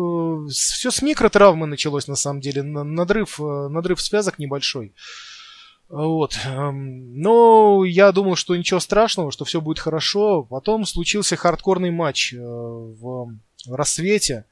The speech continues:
где Супер Рус отстаивал свой титул хардкорный против вот, м, э, Большой Праведник, Голубой Гром, Серега Грецкий и я. Вот, был четырехсторонник у нас такой поэтапный, с лимитом времени.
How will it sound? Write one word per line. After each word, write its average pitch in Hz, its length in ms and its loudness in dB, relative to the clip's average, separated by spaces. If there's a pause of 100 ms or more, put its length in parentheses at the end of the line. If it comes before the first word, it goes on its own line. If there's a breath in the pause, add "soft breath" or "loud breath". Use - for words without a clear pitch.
(440 soft breath)
где 143 420 -4
Супер 160 340 -2
Рус 214 260 -2
отстаивал 156 400 0
свой 151 220 -8
титул 202 240 -4
хардкорный 147 580 -6
против - 460 -10
вот, 127 260 -14
м, 120 340 -18
э, 120 440 -12 (100)
Большой 147 300 -4
Праведник, 202 680 -2
Голубой 151 400 -6
Гром, 196 280 0
Серега 170 280 -4
Грецкий 160 420 -6
и 127 220 -14
я. 117 380 -8
Вот, 113 140 -20 (100)
был 123 340 -12 (360 loud breath)
четырехсторонник 165 760 0
у 135 40 -10
нас 131 140 -8
такой 139 200 -8
поэтапный, 156 540 0
с - 100 -2
лимитом 170 380 0
времени. 123 420 -4